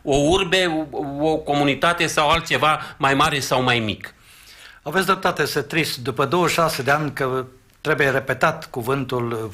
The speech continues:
Speaker 2: începutul ăsta de frază, Parcul Industrial Livezeni este doar un nume. Faptic, e o situație jenantă,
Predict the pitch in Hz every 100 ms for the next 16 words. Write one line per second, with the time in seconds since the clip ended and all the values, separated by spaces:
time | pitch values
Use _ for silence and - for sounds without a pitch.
0 | - - 143 139 151 135 131 - - 117
1 | - 143 151 147 135 - - - - -
2 | 165 190 190 175 151 143 180 180 156 165
3 | 143 143 139 156 190 185 180 160 160 196
4 | 196 196 - - 202 220 269 151 117 104
5 | - - - - - - 175 - - 226
6 | 226 - 160 - - 160 185 180 175 170
7 | 165 170 190 208 208 185 170 123 156 147
8 | 160 185 185 185 185